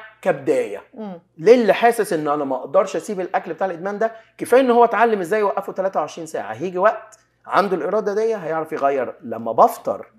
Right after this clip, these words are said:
Speaker 1: هفطر
Speaker 2: مم.
Speaker 1: على أكل
Speaker 2: ده
Speaker 1: صحي.
Speaker 2: بالنسبة للوان ميل، لكن بالنسبة لأن أنا صمت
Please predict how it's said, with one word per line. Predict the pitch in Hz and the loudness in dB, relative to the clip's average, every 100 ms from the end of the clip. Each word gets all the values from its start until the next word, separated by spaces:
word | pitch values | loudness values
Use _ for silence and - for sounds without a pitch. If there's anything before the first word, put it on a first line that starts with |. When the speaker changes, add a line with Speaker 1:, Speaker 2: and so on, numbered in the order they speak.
| _ | _
Speaker 1:
هفطر | 185 190 | -10 -8
Speaker 2:
مم. | 120 | -10
Speaker 1:
على | 104 | -10
أكل | - 196 | -12 -6
Speaker 2:
ده | 254 | -4
Speaker 1:
صحي. | 240 | -2
Speaker 2:
بالنسبة | 240 247 254 | -2 -4 -4
للوان | 202 185 190 190 | -8 -8 -12 -14
ميل، | 165 147 - | -14 -18 -18
لكن | 190 196 202 196 | -10 -10 -10 -12
بالنسبة | 196 202 262 269 247 277 _ | -12 -8 -10 -8 -10 -10 _
لأن | - - 208 | -14 -12 -12
أنا | 226 254 | -10 -12
صمت | 247 254 254 247 226 | -10 -10 -10 -10 -12